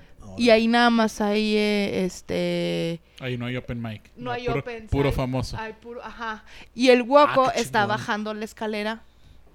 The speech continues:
Speaker 2: porque el, el ciento treinta y nueve está hacia arriba. Entonces
Speaker 1: Te voy a
Speaker 2: bajas
Speaker 1: hacer una
Speaker 2: y
Speaker 1: propuesta,
Speaker 2: enseguida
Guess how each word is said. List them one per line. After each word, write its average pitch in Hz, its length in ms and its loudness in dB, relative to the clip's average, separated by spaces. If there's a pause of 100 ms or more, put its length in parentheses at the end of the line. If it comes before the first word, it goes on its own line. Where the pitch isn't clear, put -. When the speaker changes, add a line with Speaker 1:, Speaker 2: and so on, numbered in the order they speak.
(420)
Speaker 2:
porque 196 320 -6
el, 180 220 -8
el 190 100 -10
ciento 220 220 -12
treinta 254 160 -4
y 233 40 0
nueve 226 140 0
está 233 200 -4
hacia 214 180 -4
arriba. 196 260 -8 (260)
Entonces - 260 -16
Speaker 1:
Te 196 120 -6
voy 190 80 0
a 240 60 8
Speaker 2:
bajas - 140 6
Speaker 1:
hacer 359 120 8
una 233 120 4
Speaker 2:
y 247 40 6
Speaker 1:
propuesta, 156 400 6
Speaker 2:
enseguida - 80 6